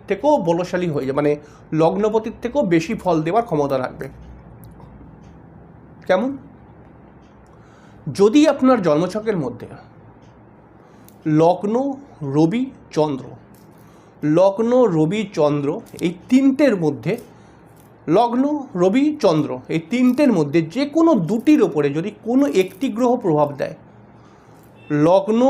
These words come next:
রবি, চন্দ্র এই তিনটে জায়গার মধ্যে, তিনটে ঘরের মধ্যে যে কোনো দুটি জায়গায় যদি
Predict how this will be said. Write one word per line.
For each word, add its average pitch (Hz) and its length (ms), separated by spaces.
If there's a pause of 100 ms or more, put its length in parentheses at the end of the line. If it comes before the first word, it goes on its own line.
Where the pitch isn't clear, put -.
রবি, 170 360 (120)
চন্দ্র 147 340 (360)
এই 185 180 (180)
তিনটে 254 360
জায়গার 175 320
মধ্যে, 139 300 (460)
তিনটে 262 300
ঘরের 165 300
মধ্যে 135 280 (200)
যে 240 140
কোনো 294 220 (180)
দুটি 254 300
জায়গায় 147 440 (360)
যদি 185 180